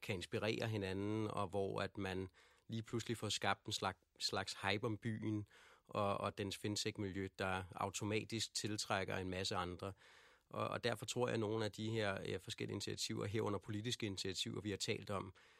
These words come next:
de bør komme ganske hurtigt, øh, og effektfuldt for, at vi kan ride videre på den bølge, der, der lidt er skabt, øh, af, af fintech-initiativer og, og, og, og fintech-stemning omkring København og Danmark.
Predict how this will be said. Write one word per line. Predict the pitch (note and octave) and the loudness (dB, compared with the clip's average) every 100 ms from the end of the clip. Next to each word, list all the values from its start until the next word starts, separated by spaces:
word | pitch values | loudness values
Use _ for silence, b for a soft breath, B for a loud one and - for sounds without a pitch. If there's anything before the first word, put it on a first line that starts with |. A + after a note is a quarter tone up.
| B - | B -8
de | A2+ | -2
bør | A2+ G2+ | 0 0
komme | - G2+ G2 A#2 A#2 _ | 0 0 2 2 -2 _
ganske | - G#2 - A#2 | 0 2 2 -2
hurtigt, | G2 G2 G2+ A2+ - - | 0 0 0 -4 -4 -8
øh, | G#2+ G2 G2 | -4 -2 -2
og | - G#2+ | -2 -4
effektfuldt | G#2 - A2 - - G#2+ - | -4 -2 -2 -2 -2 -2 -4
for, | - G2+ | 0 2
at | G2+ G2+ G2+ G2+ | 2 0 -4 -4
vi | G2+ F#2+ - b b b b | -4 -4 -8 b b b b
kan | - G#2+ | -2 2
ride | G#2+ G2+ | 4 4
videre | G#2+ A#2+ | 4 2
på | A#2 | 0
den | G#2+ A2+ - - | 2 0 0 0
bølge, | G#2+ A2 B2+ - - | 2 4 2 0 0
der, | G#2 G2+ | 0 0
der | F#2 G2 F#2 | 0 -2 0
lidt | F#2+ G2+ | -2 -2
er | G#2 | -2
skabt, | - G2 G2+ - | 0 0 0 -4
øh, | G#2+ G2+ G2 G2 G2 | -4 0 0 0 -2
af, | G2 G2 G2 | -2 -4 -4
af | G2+ | -6
fintech-initiativer | - G#2+ G#2+ G#2 G2+ - G2+ - A2+ G2+ | -4 -4 -2 -2 -4 -4 -2 -2 -2 -2
og, | G2+ G2 G2 | -2 0 -2
og, | G2 F#2+ G2 G2 | -2 -4 -4 -4
og, | G2 - | -6 -6
og | G2+ | -10
fintech-stemning | - A2+ - G#2 A#2 - - G#2 A2+ G#2+ G#2 | -10 -8 -4 -2 -2 -2 2 4 4 2 0
omkring | G#2 - G2+ - | -6 -4 -4 -2
København | - F#2 G2 - | -4 -2 -2 -2
og | G2+ | -4
Danmark. | F#2+ F2+ G2 | -4 -4 -4